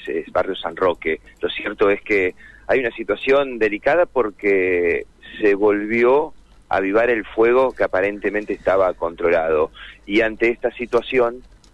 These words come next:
además hay que sumar que el coche bomba que estaba trabajando aquí, esta unidad de los bomberos zapadores,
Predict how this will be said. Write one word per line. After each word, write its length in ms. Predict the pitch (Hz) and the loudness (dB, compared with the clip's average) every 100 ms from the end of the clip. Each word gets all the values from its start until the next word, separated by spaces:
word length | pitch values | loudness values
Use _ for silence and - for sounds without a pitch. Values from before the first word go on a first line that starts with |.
| - | -4
además 360 | 101 104 110 107 | 0 2 0 -2
hay 80 | 101 | -4
que 80 | |
sumar 460 | 90 104 107 101 104 - - - - | -4 -2 0 0 -4 -14 -20 -20 -18
que 60 | - | -10
el 60 | 87 | -6
coche 200 | 104 101 | -2 0
bomba 180 | 104 | 0
que 40 | 101 | 0
estaba 220 | 107 101 | 2 2
trabajando 440 | 98 98 104 101 | 2 0 -2 -2
aquí, 360 | 101 - 107 107 | -2 -2 -4 -4
esta 220 | 95 95 | -6 -6
unidad 400 | 90 90 92 92 | -2 0 0 0
de 680 | 87 90 - 87 80 82 82 | -4 -18 -6 -4 -2 -4 -4
los 160 | 85 92 | -4 -2
bomberos 420 | 85 95 92 - 78 | 0 2 0 -2 -8
zapadores, 540 | 101 85 92 104 107 | -4 -2 2 2 2